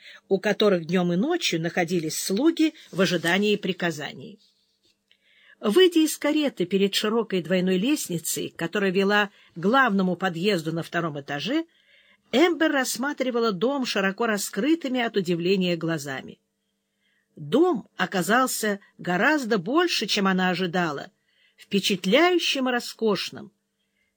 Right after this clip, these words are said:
Двести тысяч фунтов! Эмбер даже не могла себе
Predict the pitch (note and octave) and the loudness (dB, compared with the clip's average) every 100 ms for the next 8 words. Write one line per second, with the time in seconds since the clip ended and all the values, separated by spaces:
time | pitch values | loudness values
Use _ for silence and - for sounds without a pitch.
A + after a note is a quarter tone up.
0 | _ - B2 E3 F3 E4 F#4+ - - E4+ | _ -20 -6 0 4 6 6 0 2 2
1 | E4+ - D#4+ E4 - - - - E4 B3 | 2 4 4 4 0 -6 -8 -4 -4 -4
2 | - - - - _ _ _ _ _ _ | -6 -14 -16 -20 _ _ _ _ _ _
3 | _ _ _ G3 A3 G3 G3+ E3+ G3+ G3 | _ _ _ 0 2 4 2 4 2 2
4 | G3+ F#3+ F3+ F#3+ G3 F#3 F3+ | 2 2 2 0 0 -2 -2